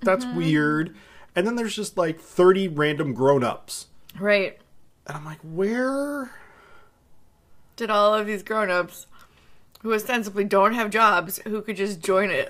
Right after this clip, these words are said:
Speaker 2: a flash mob.
Speaker 1: Is this how San Francisco works?
Speaker 2: Maybe. It's just, it's a magical land.
Speaker 1: It's a magical land of dancing flash mobs.
Speaker 2: Of dancing flash mobs and closed streets.
Speaker 1: Yeah, like, they all know the moves to your, your dance,
Speaker 2: Mm-hmm.
Speaker 1: and everybody gets it, and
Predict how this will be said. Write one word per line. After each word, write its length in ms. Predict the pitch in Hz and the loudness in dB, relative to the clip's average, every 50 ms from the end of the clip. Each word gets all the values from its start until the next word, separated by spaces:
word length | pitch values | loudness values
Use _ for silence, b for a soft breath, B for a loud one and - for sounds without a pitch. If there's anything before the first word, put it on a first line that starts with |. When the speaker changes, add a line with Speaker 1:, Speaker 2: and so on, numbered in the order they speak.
| - - | -2 -4
Speaker 2:
a 80 | 214 214 208 | -2 -2 -2
flash 360 | - - 208 202 196 190 - | -2 -2 -2 -2 -2 -4 -6
mob. 360 | 190 185 185 185 185 180 - b b b b b b b b b b | -2 0 0 0 -2 -4 -8 b b b b b b b b b b
Speaker 1:
Is 120 | 127 120 | -14 -8
this 160 | - 277 262 - | -8 -6 -4 -4
how 100 | 311 277 | -4 -4
San 240 | - 214 214 220 | 0 0 0 0
Francisco 480 | 220 208 - - 202 196 - - 165 127 | -2 -6 -6 -4 -6 -6 -4 0 0 0
works? 520 | 117 110 104 113 117 208 294 - - 226 | 0 -2 -4 -2 -2 -2 -2 -4 -4 -4
Speaker 2:
Maybe. 600 | 226 226 233 254 240 - - - - - 208 214 - - | 0 2 4 2 2 0 -4 -10 -12 -12 -14 -14 -14 -16
It's 160 | 202 - - | -16 -14 -12
just, 160 | - 247 202 196 | -12 -10 -6 -6
it's 160 | 190 190 - | -6 -6 -4
a 60 | 214 | -6
magical 480 | 208 185 165 180 180 180 196 - 190 - | -6 -4 -4 -6 -6 -6 -6 -4 -4 -4
land. 360 | - - 64 85 - 180 - - | -4 -6 -8 -10 -10 -12 -12 -12
Speaker 1:
It's 100 | 127 - | -10 -8
a 60 | 143 | -4
magical 360 | 139 147 165 165 - - 190 | -2 -2 -2 -2 0 0 0
land 300 | 160 156 156 165 170 151 | 0 2 -2 -2 0 0
of 100 | 147 117 | -2 0
dancing 360 | 107 131 135 143 139 156 135 | 0 -2 -2 -2 -4 -6 -8
flash 320 | - 139 131 123 127 - 139 | -4 -4 -4 -2 -4 -2 -2
mobs. 160 | 143 143 147 | 0 2 2
Speaker 2:
Of 100 | 151 156 | 2 4
dancing 320 | 220 202 190 202 208 202 | 4 2 2 2 0 -4
flash 300 | 196 196 - - 160 165 | -2 -2 -4 -4 -4 -4
mobs 260 | 190 117 127 - - 196 | -4 -4 -4 -4 -6 -10
and 100 | 185 170 | -10 -10
closed 220 | 175 - - - | -10 -12 -12 -12
streets. 420 | - - 98 113 - - - - - - - - - - - - - | -12 -12 -12 -12 -12 -12 -14 -16 -16 -18 -20 -20 -20 -20 -20 -20 -12
Speaker 1:
Yeah, 180 | 170 165 156 - - | -8 -8 -8 -8 -6
like, 200 | 160 147 135 117 | -2 -2 -2 2
they 120 | 143 135 131 | 2 0 2
all 400 | 139 135 135 139 139 139 139 139 | 4 4 6 8 8 8 8 6
know 240 | 127 135 131 131 127 | 4 4 4 4 4
the 80 | 127 | 2
moves 380 | 123 123 131 131 127 117 120 - | 2 2 2 0 0 -2 -4 -8
to 100 | - 123 | -6 -4
your, 300 | 117 120 120 117 107 - _ - | -2 -2 -2 -2 -4 -8 _ -14
your 380 | 151 131 120 120 120 117 113 107 104 104 - _ _ _ _ - - - _ _ _ - | -8 -4 -2 -2 -2 -2 -6 -8 -14 -20 -20 _ _ _ _ -20 -20 -20 _ _ _ -2
dance, 440 | 139 127 120 117 123 120 120 120 - | 0 0 0 0 -2 -4 -6 -6 -6
Speaker 2:
Mm-hmm. 80 | 123 | -6
Speaker 1:
and 80 | 117 117 | -6 -6
everybody 600 | 113 110 113 117 117 117 117 117 113 113 113 107 | -6 -6 -6 -6 -4 -4 -4 -4 -6 -6 -8 -6
gets 300 | 101 117 113 110 - 120 | -4 -6 -6 -6 -4 -4
it, 300 | 113 113 113 117 - - | -4 -2 -4 -4 -8 -10
and 220 | 123 110 107 107 | -12 -12 -12 -14